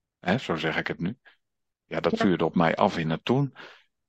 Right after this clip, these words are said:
Speaker 1: Het was gewoon zoiets van, ja, ze willen me allemaal kapot hebben. Ze vinden
Speaker 2: Dus
Speaker 1: het
Speaker 2: jij
Speaker 1: gewoon
Speaker 2: was
Speaker 1: leuk.
Speaker 2: echt slachtoffer.
Speaker 1: Ja.
Speaker 2: En dat was ook omdat je geen medestanders had, hè? Je stond
Speaker 1: Nou,
Speaker 2: alleen.
Speaker 1: ja. Ja, het, het, het, er,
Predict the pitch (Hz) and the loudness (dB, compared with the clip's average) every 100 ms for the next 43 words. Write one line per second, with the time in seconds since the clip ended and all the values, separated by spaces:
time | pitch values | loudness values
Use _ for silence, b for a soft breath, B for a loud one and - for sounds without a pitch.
0 | _ - - 92 - 90 82 82 82 82 | _ -10 2 2 4 4 4 4 0 -2
1 | - 90 80 - 87 85 85 82 78 80 | 0 0 0 -2 -4 -2 0 0 0 -2
2 | - - 117 135 123 110 - _ _ _ | 0 6 6 6 4 2 -2 _ _ _
3 | _ - - - - - 226 220 98 95 | _ -18 -4 0 0 2 4 4 4 2
4 | - - _ _ _ - 233 - - 220 | -4 -18 _ _ _ 0 0 0 0 0
5 | - 196 - 180 _ _ _ _ _ _ | 0 -8 -8 -10 _ _ _ _ _ _
6 | _ _ _ _ _ _ _ _ _ _ | _ _ _ _ _ _ _ _ _ _
7 | - 131 - 220 226 220 226 254 - 247 | 4 6 6 6 6 6 2 2 2 2
8 | 277 - 240 220 220 269 247 202 262 254 | 2 2 2 0 -4 -4 0 2 2 2
9 | 214 - 180 175 175 175 160 - 381 - | 0 -6 -8 -8 -8 -10 -6 -4 -4 -6
10 | _ _ _ - 190 - 247 226 226 196 | _ _ _ -12 -4 4 8 8 6 0
11 | 190 - _ _ _ _ _ _ 104 92 | -4 -12 _ _ _ _ _ _ 4 4
12 | 71 - _ _ _ 95 85 - 110 110 | 4 -6 _ _ _ 2 2 0 -6 -2
13 | - 110 113 | 0 2 0